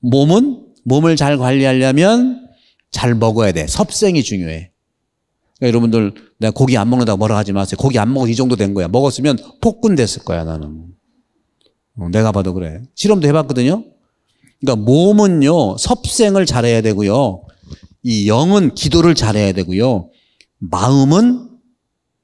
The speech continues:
자아를 잘 갈고 닦아야 되는, 잘 비우는 게 중요하지. 그래서 이 마음 안에 영이 앉아 있느냐, 마음 안에 몸이 앉아 있느냐 따라 가지고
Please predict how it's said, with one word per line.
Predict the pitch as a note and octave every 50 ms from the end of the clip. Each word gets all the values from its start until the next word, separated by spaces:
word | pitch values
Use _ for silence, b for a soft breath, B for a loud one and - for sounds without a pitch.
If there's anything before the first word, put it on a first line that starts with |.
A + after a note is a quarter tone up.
| _ _ _ _ _ _ _ _ _ _ _ _ _ _
자아를 | - - - - G2+ G2+ G2 G#2 A2+ A2 G2
잘 | - - - - - - - A#2 A2+ G2+ F#2 F2 -
갈고 | _ - A2+ G#2+ G2+ G2+
닦아야 | - A#2 G#2 - B2 A2+
되는, | G#2 G2+ G#2+ G#2+
잘 | E2+ A2 A#2+ G#2+ - -
비우는 | - C3+ C3 C3 B2+ B2 A2
게 | G2+
중요하지. | F2+ F2 F2 E2+ E2 D#2+ E2 E2 D#2+ - _ _ _ _ _ _ _ _ _ _
그래서 | A#2+ B2 A#2 D3+ F3 D3 - B B B B B B
이 | C3 B2+
마음 | A#2+ A2 G#2 A2+ C3 D3 D#3 C#3+
안에 | A#2 G#2+ A2+ C3+ B2+ G2+ F2 F2 b b b b b _ -
영이 | G#2 G#2 G2+ G#2+ B2+ C#3+ D3+
앉아 | A#2+ G2+ G#2 G#2+ G#2+ A#2 A2+
있느냐, | A2+ A2 A2 A2 A2 A#2 B2 C3+ D3+ E3 F3+ G3 F#3+ b b b b b b - - - -
마음 | G#2+ G2+ G2+ G#2 G#2 G#2
안에 | G#2 G#2 A2+ C3 C#3
몸이 | B2 G#2 G2+ G2+ A#2 A#2+
앉아 | A2+ G#2+ A2 A2 A2 A2
있느냐 | G#2+ G#2 G#2 G2+ G2+ G#2 A#2+ C#3+ D#3 E3+ F3 F#3 G3 G#3 - _
따라 | - E3 D#3+ D#3 C#3
가지고 | B2 A2 G2 G2 G2+ G2 D3 F#3 G#3 A3+ C4 C4 A#3+ - - _